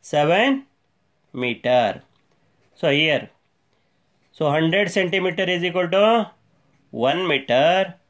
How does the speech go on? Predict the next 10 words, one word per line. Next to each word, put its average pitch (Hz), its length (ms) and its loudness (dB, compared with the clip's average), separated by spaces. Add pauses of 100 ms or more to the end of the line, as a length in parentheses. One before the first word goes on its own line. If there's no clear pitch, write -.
(460)
Therefore, 139 280 -2
five 170 300 0
hundred 202 440 0 (280)
centimeter 156 580 -2
is 131 180 0
equal 120 260 -2
to 196 420 4 (320)
five 156 540 0
hundred 185 260 0
over 175 540 2